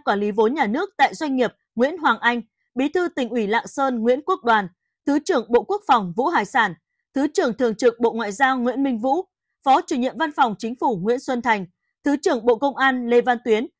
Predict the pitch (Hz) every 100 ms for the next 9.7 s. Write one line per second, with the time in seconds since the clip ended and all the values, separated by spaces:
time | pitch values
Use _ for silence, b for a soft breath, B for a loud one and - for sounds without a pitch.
0 | _ _ - 294 - 302 226 220 240 320
1 | 262 240 233 226 220 294 277 - 240 190
2 | 247 233 233 220 - _ _ - 294 -
3 | 349 208 233 208 302 302 285 240 - 240
4 | 196 160 233 302 269 233 240 240 220 _
5 | _ - 285 302 370 240 240 247 320 285
6 | 226 - 208 349 - 262 202 247 233 247
7 | 233 - 220 202 302 - 233 220 330 _
8 | _ _ _ _ _ - 320 311 294 277
9 | 453 226 208 269 240 320 370